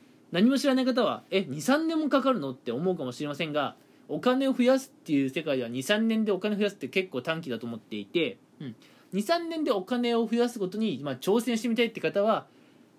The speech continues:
えー、ちょっとね、リスクは高いんですが、仮想通貨のね、ビットコインってものにね、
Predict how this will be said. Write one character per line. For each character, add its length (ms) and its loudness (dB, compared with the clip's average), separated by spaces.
え 160 -2
ー、 120 -8
ち 80 4
ょ 40 4
っ 20 -8
と 80 0
ね、 200 2
リ 140 0
ス 100 -8
ク 120 0
は 100 2
高 220 -2
い 60 0
ん 40 -2
で 100 -2
す 120 -6
が、 180 2
仮 160 0
想 200 4
通 220 -2
貨 80 -2
の 120 -6
ね、 160 -8
ビ 200 -4
ッ 40 -18
ト 160 0
コ 140 2
イ 40 4
ン 40 2
っ 40 0
て 60 -2
も 140 2
の 100 2
に 80 -2
ね、 220 -2